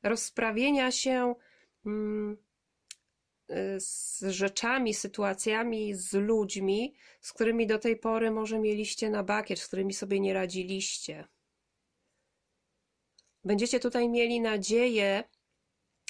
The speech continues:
ale równocześnie siłę do tego, y, żeby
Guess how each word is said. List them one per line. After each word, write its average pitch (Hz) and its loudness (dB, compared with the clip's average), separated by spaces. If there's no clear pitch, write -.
ale 208 2
równocześnie 202 0
siłę 220 2
do 196 0
tego, 185 0
y, 196 0
żeby 208 2